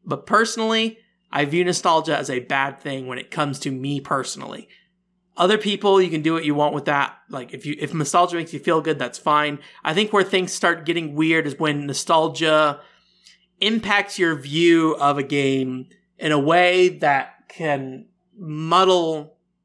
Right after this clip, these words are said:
what you view as, like, a quality experience. Metroid Prime Hunters, very good example. I have a lot of nostalgia for Metroid Prime Hunters. I do not necessarily think Metroid Prime Hunters is a good video game.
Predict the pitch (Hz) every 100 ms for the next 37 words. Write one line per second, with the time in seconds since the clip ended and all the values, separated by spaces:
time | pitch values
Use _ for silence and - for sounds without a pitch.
0 | _ _ _ _ _ _ _ _ _ _
1 | - 151 156 165 165 151 156 143 127 131
2 | 147 151 147 131 135 139 135 - - 156
3 | 147 139 139 127 120 - - - - -
4 | - - - - - - - _ _ _
5 | _ _ _ _ _ _ _ _ 160 220
6 | 247 233 - 196 175 180 160 143 123 -
7 | 156 139 180 208 202 160 135 131 120 127
8 | 127 120 _ _ - 180 208 175 170 185
9 | 190 170 151 - 156 147 139 143 139 135
10 | 139 127 143 123 113 - - _ - 156
11 | 131 196 190 175 165 - 165 151 139 143
12 | 135 143 131 135 127 123 113 120 117 113
13 | - 139 131 - - 127 120 110 - -
14 | -